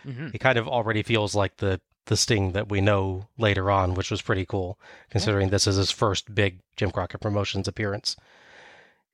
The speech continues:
Speaker 2: Eddie Gilbert has really bizarre Statue of Liberty sunglasses that <laughs> I just don't know what was going on with those.
Speaker 1: I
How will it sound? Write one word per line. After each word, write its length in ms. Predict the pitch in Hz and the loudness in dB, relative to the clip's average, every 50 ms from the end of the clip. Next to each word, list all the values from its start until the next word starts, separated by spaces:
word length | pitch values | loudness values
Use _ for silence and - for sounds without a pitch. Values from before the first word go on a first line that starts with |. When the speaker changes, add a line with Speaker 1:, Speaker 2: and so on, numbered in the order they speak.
| _ - | _ -2
Speaker 2:
Eddie 200 | 143 131 120 110 | 0 2 2 4
Gilbert 360 | 104 185 170 123 131 131 - | 4 2 2 2 0 -4 -2
has 320 | - 120 117 104 - - - | 0 0 0 0 -2 -4 -6
really 220 | 131 131 135 123 | -4 -2 -2 -4
bizarre 580 | 107 - - 123 107 101 113 110 113 110 107 104 | -4 -6 -4 -4 -2 0 2 2 2 2 0 -2
Statue 460 | - - 113 104 104 - - 110 104 | -4 -4 -4 -4 -6 -6 -6 -4 -4
of 120 | 101 95 | -6 -6
Liberty 360 | 98 101 104 - 101 95 98 | -6 -8 -8 -8 -8 -8 -6
sunglasses 760 | 95 - - 104 101 92 90 92 87 87 - - 98 95 92 90 | -6 -4 -2 -2 -4 -4 -6 -6 -8 -8 -8 -8 -8 -8 -8 -6
that 260 | - 101 98 110 143 _ _ - - | -6 -6 -6 -6 -10 _ _ -18 -14
<laughs> 200 | - - - - | -12 -6 -2 0
I 60 | 143 | 0
just 300 | - - 156 131 - - | 2 2 0 0 2 2
don't 120 | 120 185 143 | 2 2 2
know 80 | 143 | 2
what 180 | 113 165 160 127 | 4 4 2 2
was 120 | 135 123 | 2 0
going 280 | 113 139 113 127 135 120 | 2 2 4 4 4 4
on 140 | 117 110 98 | 2 2 0
with 160 | 147 147 - | -4 -8 -6
those. 500 | - 156 - - - - - - - - - - - - - - - _ - _ _ _ _ _ _ - | -4 -6 -6 -6 -8 -8 -4 -4 -2 -2 -4 -6 -10 -12 -14 -20 -20 _ -20 _ _ _ _ _ _ -8
Speaker 1:
I 320 | 123 135 143 151 156 143 | -4 -2 -2 -2 -2 -4